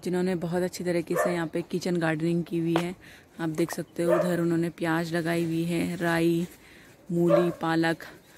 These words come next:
बहुत सारी अर-, अ, अदरक भी वहाँ पे लगा रखी है।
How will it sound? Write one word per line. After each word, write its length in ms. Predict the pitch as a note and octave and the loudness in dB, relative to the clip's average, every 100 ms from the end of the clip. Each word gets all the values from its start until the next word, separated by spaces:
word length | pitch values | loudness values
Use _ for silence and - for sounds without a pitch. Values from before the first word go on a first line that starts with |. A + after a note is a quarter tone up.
| - - | -20 -12
बहुत 160 | E3 E3+ | -8 -6
सारी 220 | F3 E3+ | -2 -2
अर-, 380 | D#3+ D#3 E3 D#3 | -2 -2 -2 -2
अ, 520 | E3+ F3+ E3+ E3 E3 F#3 | 0 2 2 0 0 2
अदरक 440 | D#3+ E3+ E3+ - | 4 4 2 0
भी 120 | F3 | -4
वहाँ 120 | F3 D#3+ | -4 -6
पे 120 | E3+ | -6
लगा 280 | E3 E3 E3 | -6 -6 -8
रखी 300 | E3 - E3+ | -6 -4 -4
है। 140 | F3+ | -4